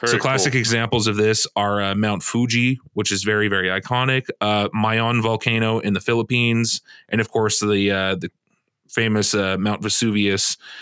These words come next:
Speaker 2: in, uh, Italy. So throughout recorded history,
Speaker 1: Very
Speaker 2: ash
Speaker 1: cool.
Speaker 2: is usually produced by the explosive eruption of these stratovolcanoes. And this has posed pretty much the greatest volcanic hazard to, uh, human civilization.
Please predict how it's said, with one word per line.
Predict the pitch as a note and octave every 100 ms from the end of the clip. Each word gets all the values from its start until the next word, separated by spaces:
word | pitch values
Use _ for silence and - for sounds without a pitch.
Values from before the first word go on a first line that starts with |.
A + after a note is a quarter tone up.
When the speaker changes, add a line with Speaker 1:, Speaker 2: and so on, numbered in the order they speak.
| - - -
Speaker 2:
in, | G#2 G2+ G2+ G2+ G2+
uh, | G2 F#2+ F#2+ F#2 F#2+ G2 A#2 _ _ _ -
Italy. | G#2 F2+ - - _ - - - - -
So | - G#2
throughout | B2+ D#3
recorded | C#3 C#3+ A#2+
history, | B2+ A2+ A#2 G#2+ -
Speaker 1:
Very | A#2
Speaker 2:
ash | A2+ A#2
Speaker 1:
cool. | G#2+ F#2 A#1+ -
Speaker 2:
is | A#2+ A2 G2+
usually | G#2 G#2 G#2 G2
produced | G#2+ G2 G2 - -
by | G2+
the | G2
explosive | G2+ - G#2+ G2+ G2+
eruption | G2 F#2+ F#2+ G2+
of | F#2+
these | F#2+ -
stratovolcanoes. | F#2 F2 F#2+ F2 - F2 E2 D#2+ - - - - - -
And | G#2+ G#2 G#2
this | A#2+
has | A2+
posed | B2+ A#2+ A#2+ A2+
pretty | B2+ B2
much | A#2 -
the |
greatest | G#2+ G#2+ G#2 G#2+ -
volcanic | A2 G2+ G2+ G2
hazard | G2 G2 G2 G2+ F#2+ -
to, | - G2+ G2
uh, | F#2
human | - G#2 F#2+
civilization. | G2 F#2 F2+ F#2 G#2 - G#2 F#3